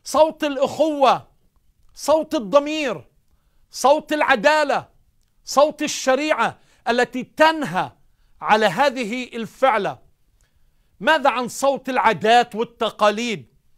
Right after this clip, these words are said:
لا يصح فعلها. بالنسبة ليوحنا كان يفضل أن يفقد رأسه على أن يفقد ضميره. قطع رأس يوحنا،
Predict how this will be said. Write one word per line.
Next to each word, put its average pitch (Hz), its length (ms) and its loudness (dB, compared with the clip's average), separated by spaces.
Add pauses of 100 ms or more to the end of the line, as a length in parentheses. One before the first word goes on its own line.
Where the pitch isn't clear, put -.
(140)
لا 285 240 2
يصح - 720 -2 (180)
فعلها. 240 640 -2 (840)
بالنسبة 233 520 -2
ليوحنا 262 760 -4 (760)
كان 240 240 2
يفضل 214 760 0
أن 214 160 -6
يفقد 220 500 -6
رأسه 269 580 -4 (520)
على 202 280 0
أن 202 280 -4
يفقد 190 920 -4
ضميره. 160 640 -8 (1040)
قطع 214 640 0 (500)
رأس - 520 -4 (120)
يوحنا، 175 560 -8